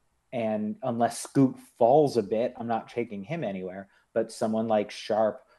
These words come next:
or the top name on my queue that went undrafted in our league, Dereck Lively,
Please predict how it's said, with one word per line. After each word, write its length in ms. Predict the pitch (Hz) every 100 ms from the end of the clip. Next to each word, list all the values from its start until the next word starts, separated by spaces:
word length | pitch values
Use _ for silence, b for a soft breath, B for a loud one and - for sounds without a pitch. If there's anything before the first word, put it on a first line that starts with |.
| b
or 300 | 123 113 113
the 120 | 110
top 360 | 113 - 113 113
name 300 | 113 110 110
on 120 | 107
my 140 | 107 104
queue 340 | - 117 113
that 220 | 110 95
went 280 | - 117 104
undrafted 640 | 110 107 104 107 110 - 110
in 100 | 107
our 200 | 104 104
league, 280 | 104 101 98
Dereck 280 | 101 90 120
Lively, 540 | 135 120 113 104 101